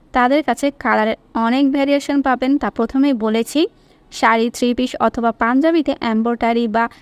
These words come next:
পেইন্ট করার সময় বড় সাইজের এই ফ্রেমগুলো কিন্তু বেশ দরকারি একটি জিনিস। এই ফ্রেমটি বিশ ইঞ্চি সাইজের মধ্যে, এটার প্রাইস বলেছে তিনশো পঞ্চাশ টাকা। কড়িগুলো দুই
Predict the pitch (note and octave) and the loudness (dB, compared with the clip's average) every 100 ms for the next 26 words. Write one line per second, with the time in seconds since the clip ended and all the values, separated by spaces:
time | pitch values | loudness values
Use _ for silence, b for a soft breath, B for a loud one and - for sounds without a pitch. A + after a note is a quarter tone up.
0 | B - C#4 F4+ - B3 A#3 - A3 A#3+ | B 0 0 0 -2 -2 -2 -4 -2 0
1 | D#4+ D4 A3+ A#3 - A#3 A#3+ - D#4+ E4+ | 2 2 0 -2 -4 -4 -4 0 -2 0
2 | C4+ A#3+ A3+ A#3+ A#3+ C4 C4+ A3 G#3+ G#3+ | 0 0 2 0 0 0 0 0 -2 0
3 | G#3 G#3 A3 G3+ G3+ G#3+ G#3+ G#3 D#4+ - | -2 -2 -2 -2 -4 -6 -4 -2 -2 -4
4 | b b b - F#4 - A3+ A3 D#4+ C4+ | b b b -2 -2 -2 -4 0 0 0
5 | A3+ A#3 A#3 B3+ - A3 G#3+ A3 A3 G#3+ | -2 -2 -2 -2 -2 -2 0 0 0 0
6 | A3 E4+ b b - A3 A3+ A3 - A#3+ | 2 0 b b -8 -2 -2 -2 -2 -2
7 | C#4 C4+ B3 C4 D4+ C4 A#3+ E4+ D#4 A3+ | -2 -2 -2 -2 -2 0 0 0 -2 -2
8 | G#3+ G#3+ - G3+ - - b b b b | -2 -4 -4 -4 -2 -6 b b b b
9 | _ - F4 F4+ E4+ G4 D4 | _ 2 2 2 2 2 2